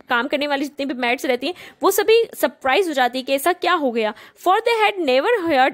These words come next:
anything like it, क्योंकि इस तरह का गाना उन maids of honor ने भी पहले कभी नहीं सुना था। And Princess September was very proud and happy, प्रिंसेस सेप्टेम्बर बहुत खुश भी थी, उन्हें बहुत अच्छा भी लग रहा था। Now I want, now I want to show you my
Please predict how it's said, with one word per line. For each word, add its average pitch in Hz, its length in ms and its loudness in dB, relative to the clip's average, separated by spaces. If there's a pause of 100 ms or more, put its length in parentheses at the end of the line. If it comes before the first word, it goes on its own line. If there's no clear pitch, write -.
(100)
anything 269 380 0
like 240 220 -2
it, 247 80 -8
क्योंकि 285 260 -4
इस - 240 -6
तरह 349 140 0
का 359 140 -2
गाना 269 300 -2
उन 339 120 -4
maids 262 200 -2
of 320 80 0
honor 277 200 0
ने 294 100 -4
भी 339 80 -4
पहले 285 260 -2
कभी 285 280 0
नहीं 262 140 2
सुना 214 260 -4
था। 214 140 -10 (340)
And 480 200 -2
Princess 427 340 2
September 302 460 -2
was 349 100 2
very 277 260 2
proud 247 320 0
and 277 140 2
happy, 220 280 -6
प्रिंसेस 294 240 -4
सेप्टेम्बर 294 280 -4
बहुत 254 220 0
खुश - 300 -4
भी 302 80 -6
थी, 381 140 -4 (240)
उन्हें 339 240 -2
बहुत 339 200 2
अच्छा - 300 -4
भी 226 120 -2
लग 202 180 -6
रहा 196 140 -8
था। - 160 -14 (360)
Now 294 160 4 (220)
I 359 160 2
want, 294 260 0 (160)
now 339 160 2
I 392 180 2
want 277 280 2
to 466 240 2
show 269 220 0
you 381 160 -2
my 294 120 0